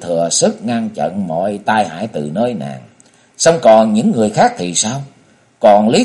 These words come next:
tiên tử, còn Nhất Âu, còn nhiều người trong cánh của chúng ta nữa đó, như Khổ Hải Từ Hàng,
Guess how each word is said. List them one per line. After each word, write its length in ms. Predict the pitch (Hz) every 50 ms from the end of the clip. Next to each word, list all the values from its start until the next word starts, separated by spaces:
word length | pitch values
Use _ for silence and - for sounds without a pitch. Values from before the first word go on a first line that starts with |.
| - -
tiên 200 | 156 156 151 135
tử, 220 | - 85 87 127 185 214 214 - _ _ _ _ _ _
còn 240 | - 95 90 85 92
Nhất 160 | 117 180 220 - -
Âu, 280 | 98 120 135 147 139 135 - _ _ _ _ _ _ _ -
còn 340 | 120 113 113 113 110 113 113
nhiều 200 | 117 120 117 117
người 320 | 113 113 113 110 110 110
trong 240 | - 139 139 147 139
cánh 220 | - 151 214 247
của 120 | - 143 151
chúng 260 | - 160 180 247 233
ta 260 | - - 120 120 123
nữa 200 | 107 98 104 143
đó, 220 | 151 143 190 202 - - _ _ _ _ _ _ _ _ -
như 380 | 110 131 123 120 117 113 113
Khổ 260 | 110 - 95 117 180 -
Hải 180 | - 107 156
Từ 280 | - - 87 85 82 78
Hàng, 340 | 78 80 80 80 78 76